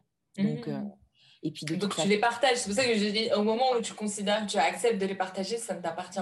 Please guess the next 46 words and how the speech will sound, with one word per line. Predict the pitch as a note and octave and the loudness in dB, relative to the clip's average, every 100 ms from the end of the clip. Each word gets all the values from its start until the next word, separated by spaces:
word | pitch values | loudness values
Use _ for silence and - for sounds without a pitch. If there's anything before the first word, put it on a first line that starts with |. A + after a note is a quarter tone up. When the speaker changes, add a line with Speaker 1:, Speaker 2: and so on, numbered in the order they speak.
| F3+ | -8
Speaker 2:
plus, | F3+ A3+ | -6 -6
en | D#3 | -4
fait. | D3+ - - - | -8 -10 -14 -12
C'est, | - D#3 D3 - - - - | -4 -4 -4 -10 -20 -20 -14
ce | - | -2
n'est | G3+ | 0
plus, | G3 - - A#3+ B3 | 0 -4 -12 -8 0
euh, | A3 F3+ E3+ E3+ - - - | 2 4 2 -2 -12 -18 -6
on | |
va | F3 | -4
dire, | G3+ G#3 | -4 -4
quelque | F#3+ G3 | -4 -4
chose | G3 G3+ | -8 -8
que | F#3+ | -10
tu | - | -6
vas | E3 | -4
garder | D#3+ F3 F3 G3 G3 | -2 -4 -4 -6 -6
en | F3 | -10
toi, | F3 G3 F#3 - | -8 -4 -4 -4
enfoui. | F3 F3 - A3+ A3+ F#3+ | -10 -12 -10 -6 -6 -6
C'est | E3+ D#3+ | -8 -10
quelque | E3 D#3+ | -10 -10
chose | F#3+ G#3+ G3 | -12 -12 -12
que | - | -14
tu | - | -6
vas | D#3+ | -4
partager | D#3 F3+ F#3 F#3+ F#3+ | -2 -2 -4 -6 -4
avec | F3 E3 | -4 -6
l'autre | A#3 G#3+ | -8 -8
et | D#3+ | -12
qui | D#3+ | -10
devient, | F3 F3 F#3+ G#3 F#3+ D#3 | -8 -6 -4 -2 -2 -4
euh, | D3+ _ _ _ - - _ _ _ | -8 _ _ _ -20 -20 _ _ _
partagé | A#3 A3+ - - G#3 G3 F#3 G3+ A#3 B3 | -2 -2 -4 0 2 2 0 0 2 4
avec | F#3 E3+ F3+ - | 4 2 -4 -6
les | F#3 F#3 | -8 -6
autres | G#3+ G3 | -6 -4
dans | E3+ | -6
le | |
sens, | E3+ G3+ G#3 - F3 | -6 -8 -8 -8 -2
euh, | E3 E3 | 0 0
noble | F3+ G#3 G#3+ G3 | 0 2 2 0
du | E3 E3+ | -4 -4
terme, | F#3+ F3 D#3+ D#3 | 0 0 -2 -2
pas, | F#3 F#3 F3+ E3 | -2 0 -2 -4
euh, | D3+ D3+ D3+ | -8 -10 -14